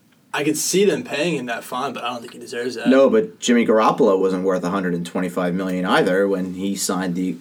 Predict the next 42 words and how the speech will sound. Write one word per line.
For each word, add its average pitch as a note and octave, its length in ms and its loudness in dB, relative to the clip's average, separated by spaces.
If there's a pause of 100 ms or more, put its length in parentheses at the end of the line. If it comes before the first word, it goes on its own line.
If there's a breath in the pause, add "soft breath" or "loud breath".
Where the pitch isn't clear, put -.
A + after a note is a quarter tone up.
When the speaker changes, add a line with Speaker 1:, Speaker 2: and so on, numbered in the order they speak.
Speaker 2:
massive F#2+ 380 -2
extension F#2+ 460 -4
that F#2 120 -4
he F#2 100 -4
got F#2+ 200 -2
with F2+ 100 -6
San G2 200 -4
Francisco F2 480 -2
when F2 180 -2
he F2+ 280 -6 (160)
had F#2 140 -6
started F#2+ 440 -2 (100)
five G2+ 380 -2
games G2+ 260 0
in F#2+ 60 -4
his F2+ 100 -6
career. C#3+ 400 0 (880 loud breath)
Speaker 1:
I C#3 60 -6
mean, D3 240 -2
yeah, C#3+ 280 -2 (120)
no, C3+ 220 -4
that's, C3+ 200 -4
that B2+ 160 -8
is D3 140 -2
true. C#3+ 280 0
Speaker 2:
It's - 120 -8
the - 80 2
premium C#3 320 6
for C#3+ 160 4
a C#3 40 2
quarterback. F3 440 2 (100)
Speaker 1:
Jimmy A3 300 2
Garoppolo C#3 540 -2
got A#2 180 -6
so - 480 -2
much C3+ 260 -4
love A2 300 -6
because A#2 340 -8
of A2 80 -12
his G#2+ 140 -8
undefeated A#2 560 -6
record. A#2 420 -8